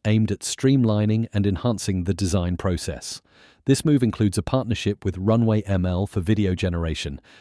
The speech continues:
as Canva continues to integrate A I in its platform for task automation and design inspiration. With Magic Studio, users will be able to instantly transform ideas into designs through A I-generated templates,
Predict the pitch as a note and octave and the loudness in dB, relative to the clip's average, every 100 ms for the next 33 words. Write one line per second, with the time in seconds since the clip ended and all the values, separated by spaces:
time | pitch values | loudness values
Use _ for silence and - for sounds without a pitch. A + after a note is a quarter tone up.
0 | _ G2+ - B2+ C3 B2+ - G2 - A#2+ | _ -6 -2 0 2 2 0 0 2 2
1 | A2 - - A2 A2 G2+ F#2 - G2+ F2 | 2 0 -2 0 0 0 -2 -2 0 0
2 | E2+ F#2 G#2 G2+ - - C#3 - E2+ D#2 | 0 -2 -2 -2 -4 -4 -4 -4 -6 -6
3 | - - - - - C3+ - C3+ A#2+ G2+ | -8 -8 -4 -2 0 0 0 -2 0 0
4 | E2+ - F2+ - F2+ F#2+ F2+ G2 F#2 D2 | 0 -2 -6 -4 -2 -2 0 -2 -2 -2
5 | F2+ - F#2+ - E2 C#2 - A#1+ - _ | -6 -4 -6 -4 -6 -6 -8 -12 -16 _
6 | _ _ - - - G#2 F2 A2+ C3+ - | _ _ -20 -20 -2 -2 2 2 2 -2
7 | - A#2 E2+ C#2 D2 _ _ _ G2+ B2+ | 0 0 0 -4 -10 _ _ _ 2 4
8 | C#3 D3 - A2+ G2+ F2 F#2+ G2 A2+ - | 4 0 -2 -2 0 -2 -2 -4 -4 0
9 | C#3+ - D#3+ A2+ A2+ - G#2 G2+ - G#2 | 0 2 -4 -2 -2 0 -2 -2 -2 -2
10 | F2 E2 F#2+ D2 D2 - G2+ G#2 G2 F2 | 0 -2 -4 -4 -6 -4 -4 -2 -2 -2
11 | D2+ D2+ E2+ - - - A#2 G#2+ G#2 F#2+ | -4 -4 -6 -8 -20 -2 0 0 0 0
12 | F#2+ F2+ F#2+ F2 E2 F#2 - G#2+ - D#2 | -2 -2 -2 -2 -4 -6 -2 -4 -4 -10
13 | - | -10